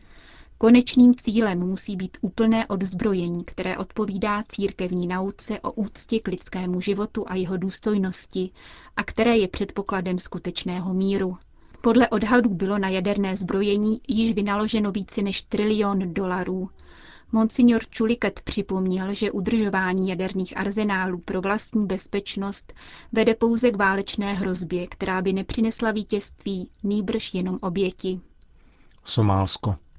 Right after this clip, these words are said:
Speaker 2: Somálští integralisté ze skupiny Al-Shabaab blízké organizaci Al-Qaida oznámili, že nepovolí přístup humanitární pomoci na jimi kontrolovaná teritoria.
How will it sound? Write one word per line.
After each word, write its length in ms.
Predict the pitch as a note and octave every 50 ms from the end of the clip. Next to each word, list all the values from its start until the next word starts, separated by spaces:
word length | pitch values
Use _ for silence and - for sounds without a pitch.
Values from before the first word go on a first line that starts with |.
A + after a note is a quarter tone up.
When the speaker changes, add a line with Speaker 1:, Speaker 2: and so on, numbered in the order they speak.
| - - _ _ - - - - - - - -
Speaker 2:
Somálští 560 | - - - A#2+ A#2 B2 B2+ B2+ - - - C#3+
integralisté 920 | - C3+ A#2+ G#2+ - A#2+ A2 A#2 A2+ A#2 A#2 G#2+ - - - A#2+ B2 A#2+
ze 120 | A#2 G#2+
skupiny 460 | - - - G#2+ - - A2+ G#2 G#2+
Al-Shabaab 640 | - - G#2 G2 F#2+ - - A#2 G#2+ F#2+ G#2+ G#2+ - - - - A2
blízké 480 | G#2 A2 G2+ - - - - G#2 G#2+
organizaci 640 | - A#2 G#2+ F#2+ G#2 G2+ G2+ G2 G#2 G2 - - -
Al-Qaida 640 | G2 G2 F#2+ - - G2+ G2 G2 G#2+ A2 A2 A2 A2+
oznámili, 600 | G2+ F#2+ A2+ A2 G#2 G#2 G#2 G#2 G#2 G2+ G#2+ G#2 - - - - - - - -
že 180 | G#2 A2 A2+
nepovolí 600 | A2 G#2 G#2 G#2 - B2+ B2 A2+ B2 B2+ C3 C3+
přístup 520 | - - - B2+ A2 - - A#2+ A#2 G#2+ F#2+
humanitární 680 | G2+ G#2+ G2+ G2+ G#2 G2 - G#2 G#2 G2+ G2 F#2+ F#2 F2
pomoci 500 | - A#2 A2 A2+ A2+ - - A#2 A2+ - -
na 140 | G#2+ G2+
jimi 280 | G2 F#2+ G2+ G#2+ A2 G#2+
kontrolovaná 760 | - G2+ G2+ G2 F#2 - G2 G2 G2 F#2 G2 G2 G2 G2 F#2
teritoria. 640 | - G#2+ G2+ G2+ F2+ - G2+ F#2+ F#2+ F#2 F2+ E2+